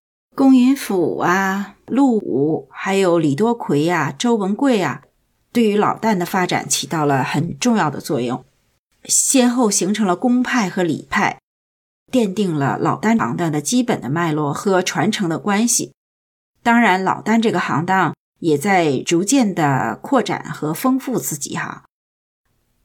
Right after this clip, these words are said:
比方说，《吊金龟》里面的康氏属于唱功老旦，专门以唱功为主。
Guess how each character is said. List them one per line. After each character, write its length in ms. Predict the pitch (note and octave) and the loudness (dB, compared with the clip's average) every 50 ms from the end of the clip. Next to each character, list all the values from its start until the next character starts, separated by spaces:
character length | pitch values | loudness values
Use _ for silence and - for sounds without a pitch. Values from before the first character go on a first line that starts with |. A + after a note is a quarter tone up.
| _ _ _ _ _ _ _ _ _ _ _ _ | _ _ _ _ _ _ _ _ _ _ _ _
比 160 | - F#3 F3 | -2 -2 0
方 260 | E3+ - A3 G#3 A3+ | 0 2 2 2 4
说， 460 | A#3 - - A3+ A3 A3 G#3+ A3 G#3 - | 4 2 2 2 2 2 2 0 -2 0
《吊 220 | - C4+ A#3 G#3 | 0 2 2 2
金 180 | G3+ A#3 A#3 A#3 | 2 0 0 0
龟》 220 | A3+ B3 A#3 A#3 | 2 2 2 2
里 160 | A3+ G3+ C#3 - | 2 0 -2 -2
面 140 | C3+ C#3+ | -2 -4
的 80 | D3 E3+ | -4 -4
康 340 | F3 - A#3 A#3+ B3 B3+ B3+ | -2 -2 0 2 2 2 2
氏 320 | - - - F3 - - - | 0 0 0 -2 -4 -4 -6
属 280 | - - - F3 D3+ C#3+ | -6 -4 -2 0 2 2
于 240 | D#3 F3 F#3+ G#3 G#3+ | 2 2 2 0 0
唱 320 | G#3+ - - D#4+ D4 A3 | 0 0 0 0 0 0
功 200 | E3+ D#3 C#3 C3 | -2 -2 -2 -2
老 180 | G#2 F2 - - | -2 -4 -4 -4
旦， 300 | - D3+ D3 - C#3+ - _ _ _ _ _ _ - | -2 -2 -2 -2 -4 -8 _ _ _ _ _ _ -2
专 220 | - C4+ B3+ B3+ | 0 2 4 4
门 260 | B3 A3+ G3+ G#3 G#3+ | 4 4 4 4 2
以 340 | G3+ E3+ D3 C3+ B2+ B2 G#2+ - | 2 0 0 0 0 -2 -2 -2
唱 260 | - - - B3+ A3 | -2 0 0 0 2
功 200 | - C3+ C#3+ C#3 | 2 2 2 2
为 180 | C3+ A#2+ - C3+ | 2 0 0 -2
主。 260 | - B2+ - - | -4 -6 -8 -10